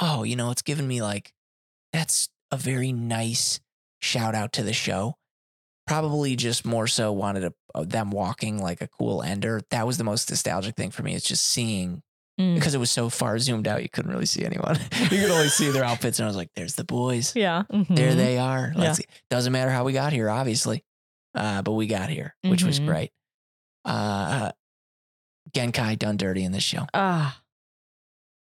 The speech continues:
Speaker 2: I'm gonna, I'm gonna say Hiei and Genkai's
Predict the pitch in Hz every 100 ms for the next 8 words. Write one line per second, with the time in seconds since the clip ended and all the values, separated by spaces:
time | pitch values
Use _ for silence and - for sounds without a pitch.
0 | - - - - _ _ 170 226 269 370
1 | 302 - 156 196 226 220 - 180 165 -
2 | 170 175 185 190 208 - 165 156 147 143
3 | 147 156 - 135 131 127 127 131 135